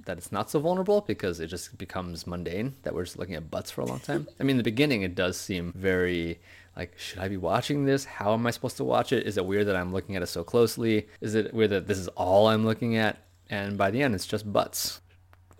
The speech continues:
When, um, she expanded this to the eighty-minute version, she very publicly did a casting call for butts. <laughs> And she, like, put out a call in a newspaper. So it became sort of this public event that developed notoriety beyond just what was on screen.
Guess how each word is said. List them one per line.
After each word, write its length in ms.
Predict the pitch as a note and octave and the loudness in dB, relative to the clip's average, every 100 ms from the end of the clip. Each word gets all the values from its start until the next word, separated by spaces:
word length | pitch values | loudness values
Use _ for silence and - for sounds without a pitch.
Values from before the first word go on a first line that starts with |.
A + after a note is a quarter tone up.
| - | 0
When, 400 | A#2+ B2 A#2 A2+ | 2 4 2 2
um, 300 | G#2+ G2+ G#2 | 2 0 -2
she 160 | - | 0
expanded 420 | B2 - D#3 F3+ | 0 2 2 4
this 160 | C3 G#2+ | 4 2
to 100 | - | 0
the 160 | G2 - | 0 2
eighty-minute 400 | G2+ F#2+ A2 E2+ | 0 2 0 0
version, 420 | F2 E2 F2+ D#2+ | 0 -2 -4 -8
she 300 | - - C#3+ | -6 2 2
very 240 | B2+ C3 B2+ | 4 4 2
publicly 800 | - A#2 A#2+ A2+ - G2+ F2+ - - | 2 2 4 2 2 0 0 -2 -14
did 280 | - F#2+ F2+ F#2 | -4 -2 -2 -2
a 420 | F2 E2+ D#2+ E2 | 0 0 -2 -6
casting 420 | - A#2 A#2 - D#3+ | -4 0 0 0 0
call 280 | F3 F3+ | 2 4
for 300 | F#3+ - - | 2 -2 0
butts. 440 | F3+ - - - - | 4 6 4 -2 -6
<laughs> 60 | - F4 A#4 A#4+ A#4+ | -4 4 4 4 0
And 100 | C#3+ - | 0 -2
she, 260 | - - | -2 -2
like, 220 | A#2 B2 - | -2 -4 2
put 160 | C#3+ | 6
out 160 | B2 G#2+ | 8 8
a 100 | G#2 | 6
call 360 | - F#2+ G2+ | 4 6 6
in 100 | G2+ | 6
a 60 | F2 | 2
newspaper. 560 | G2 G#2+ D3 D3 E3 E3 F#4+ | 0 2 4 4 4 2 -4
So 160 | - F3+ | 4 6
it 80 | D#3+ | 8
became 480 | D#3+ - G3 G#3+ F3+ | 6 6 8 8 8
sort 180 | D#3+ | 6
of 80 | C3+ | 6
this 120 | A2+ | 4
public 360 | - C3 A#2+ G#2+ | 0 2 2 2
event 380 | G2+ D3+ B2 G2 | 4 4 4 4
that 220 | F#2 - | 2 2
developed 500 | G2+ G#2+ A#2 A#2+ - | -4 4 4 4 2
notoriety 760 | G#2 G#2+ G2+ F#2+ F#2+ G#2 G2 | 0 2 4 6 6 6 2
beyond 520 | E2+ F2 F2+ F2+ F2 E2 | -2 -4 -4 -4 -6 -6
just 280 | E2+ - | -6 -6
what 100 | F2+ F2 | -8 -8
was 120 | E2+ | -8
on 140 | E2 | -10
screen. 380 | E2 - G2 A2+ | -10 -8 -6 -6